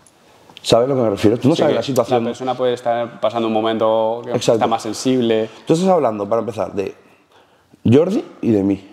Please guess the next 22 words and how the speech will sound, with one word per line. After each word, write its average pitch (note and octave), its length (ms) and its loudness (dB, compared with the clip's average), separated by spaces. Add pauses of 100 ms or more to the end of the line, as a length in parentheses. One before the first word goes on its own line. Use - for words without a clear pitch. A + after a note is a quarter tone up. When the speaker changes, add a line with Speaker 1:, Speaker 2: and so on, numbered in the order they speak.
Speaker 1:
en A2 100 -4
este G2 220 0
caso. F2 260 -4 (680)
Ni B2 200 6
Jordi D3 200 2
abre D#3 180 2
la C#3 120 2
boca, D#3+ 260 -2
ni C#3 100 -4
yo A#2 120 2
abro B2 140 0
la A2+ 100 2
boca. F#2+ 280 -6
Nadie C#3 300 0
sabe D3+ 180 0
absolutamente A#2+ 720 -2
nada D#3 280 0
de C3+ 100 0
lo A#2+ 80 2
que B2+ 80 0
ha B2 40 0
pasado. G2 400 -4